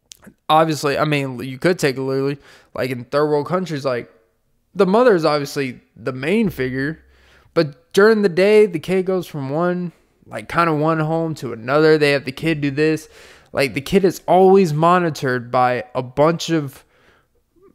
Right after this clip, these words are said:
figures, whether that's parental, older figures, to guide them and teach them lessons that one person realistically, and all, all the,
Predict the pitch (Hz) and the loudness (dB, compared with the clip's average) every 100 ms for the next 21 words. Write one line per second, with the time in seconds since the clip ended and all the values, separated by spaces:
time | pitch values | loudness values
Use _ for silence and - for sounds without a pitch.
0 | _ - - - 247 185 143 - - - | _ -20 -6 0 0 0 -6 -12 -12 -16
1 | - 135 131 135 117 - - 147 151 185 | -6 -2 0 0 -2 -4 -6 0 2 4
2 | 180 185 180 - 160 165 160 - 165 156 | 2 0 0 0 0 2 0 0 -2 0
3 | 160 156 - - 151 135 147 165 175 147 | 0 0 -4 -4 -4 0 2 4 2 0
4 | 135 - - 135 135 180 175 175 147 165 | -4 -6 -12 -10 -2 0 2 2 4 4
5 | 185 - 147 127 127 117 147 160 - 151 | 2 0 -4 0 -2 0 -2 0 2 2
6 | 143 147 143 - - - 214 202 254 240 | 0 -6 -8 -12 -10 0 4 6 4 2
7 | 143 147 190 - _ _ _ _ _ _ | -2 -2 -2 -8 _ _ _ _ _ _
8 | _ _ _ _ _ 170 175 - 170 196 | _ _ _ _ _ 0 2 4 4 6
9 | 196 190 - 170 202 196 185 180 | 6 4 4 4 6 4 2 -2